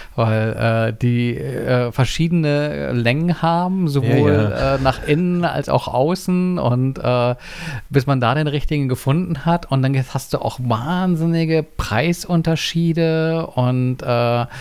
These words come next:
Speaker 1: das ist, äh, gefühlt so ein bisschen wie wenn du in, in, in einen Baumarkt gehst und Dinge kaufen willst, keine Ahnung, um Badezimmer oder sowas auszustatten, dass dann die,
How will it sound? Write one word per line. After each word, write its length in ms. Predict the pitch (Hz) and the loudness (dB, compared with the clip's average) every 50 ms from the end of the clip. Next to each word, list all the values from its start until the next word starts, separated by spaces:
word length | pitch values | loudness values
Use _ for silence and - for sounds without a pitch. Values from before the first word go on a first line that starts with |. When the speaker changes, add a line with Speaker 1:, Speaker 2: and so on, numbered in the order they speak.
| - - 151 156 - - | -14 -10 -10 -10 -8 -4
Speaker 1:
das 220 | - 113 113 - 127 | -2 -2 -2 -2 -4
ist, 200 | 123 - - - | -8 -10 -10 -14
äh, 360 | - - - - - - 131 123 - | -14 -14 -14 -12 -12 -12 -10 -4 -2
gefühlt 400 | 139 120 - - - 151 185 180 | -2 -2 0 0 0 0 0 2
so 100 | - 135 | 2 0
ein 120 | 120 110 | 0 2
bisschen 340 | 117 143 - - - 143 135 | 0 -2 -2 0 0 0 2
wie 120 | 131 127 | 2 2
wenn 140 | 123 123 127 | 2 2 2
du 360 | 127 123 123 127 131 127 - - | 2 2 0 0 0 -2 -4 -2
in, 360 | - 120 120 120 120 120 120 123 | 0 2 2 2 2 0 -2 -2
in, 800 | - 120 120 120 120 117 117 117 113 113 117 113 113 107 107 | -4 -2 0 0 2 2 2 0 0 0 0 0 -2 -2 -4
in 260 | 107 - 110 117 113 107 | -6 -4 -2 0 0 2
einen 220 | 107 107 107 104 | 2 0 0 -2
Baumarkt 560 | - 110 113 127 143 139 135 127 131 127 - - | 0 0 0 2 2 2 0 0 0 -2 -4 -4
gehst 460 | 127 123 123 123 127 120 - - - | -2 0 2 2 0 -2 -4 -6 -2
und 340 | 120 117 117 113 - - - | 0 0 0 0 -2 0 0
Dinge 240 | 123 123 131 127 | 2 2 2 0
kaufen 520 | 123 - - 107 110 123 120 - 123 117 110 | -2 -2 0 0 0 2 2 0 0 0 2
willst, 520 | 113 110 113 113 113 - - - - - - - - - - - - - - - - - | 2 2 0 0 -2 -4 -8 -12 -14 -14 -16 -18 -18 -20 -20 -20 -20 -20 -20 -20 -18 -10
keine 220 | - - 107 101 | -4 -2 0 0
Ahnung, 260 | 87 113 113 110 98 - | 2 2 0 0 0 0
um 180 | 104 110 107 | 0 0 2
Badezimmer 720 | 104 110 98 101 113 123 120 - - - 120 107 107 107 107 | 2 0 0 0 0 0 -2 -2 -2 -2 0 2 2 2 2
oder 180 | 107 107 107 104 | 0 0 0 0
sowas 320 | 110 104 104 104 110 - - | -2 -2 -2 -2 -2 -4 -4
auszustatten, 840 | 101 107 107 107 - - - 101 - - 104 - - 107 110 123 - - - 135 135 131 113 - | -2 -2 -2 -2 -2 -2 -4 -4 -2 0 0 0 2 2 0 0 -2 -4 -10 -8 -6 -6 -2 0
dass 160 | - 107 - | 0 0 2
dann 180 | 123 117 117 | 2 0 0
die, 160 | 113 113 117 | 0 -2 -4